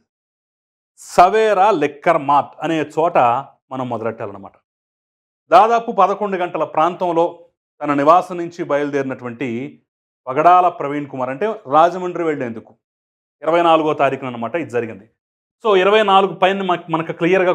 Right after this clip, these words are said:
కూడా డేట్ ఉంది, ఇరవై నాలుగు మూడు రెండు వేల ఇరవై ఐదు, పన్నెండు గంటల పద్నాలుగు నిమిషాలు,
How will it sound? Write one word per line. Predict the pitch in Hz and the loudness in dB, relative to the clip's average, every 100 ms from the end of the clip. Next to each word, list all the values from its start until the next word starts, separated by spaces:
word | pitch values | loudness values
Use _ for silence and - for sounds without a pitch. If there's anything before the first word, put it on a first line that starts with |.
| 170 | 2
కూడా | 165 127 | 2 4
డేట్ | 151 156 | 2 2
ఉంది, | 135 | -4
ఇరవై | 143 165 | -2 0
నాలుగు | 160 156 156 196 143 | 0 0 -2 -6 -4
మూడు | 156 180 | 0 2
రెండు | 156 147 | 2 0
వేల | 143 139 | 0 2
ఇరవై | 139 143 | 0 0
ఐదు, | 139 196 - - _ _ _ _ _ 165 | 2 0 -4 -16 _ _ _ _ _ -2
పన్నెండు | 175 202 196 | 0 4 4
గంటల | 180 175 190 | 4 4 2
పద్నాలుగు | 175 147 131 147 135 | 4 2 0 -2 -2
నిమిషాలు, | 120 120 127 101 | -4 -8 -10 -12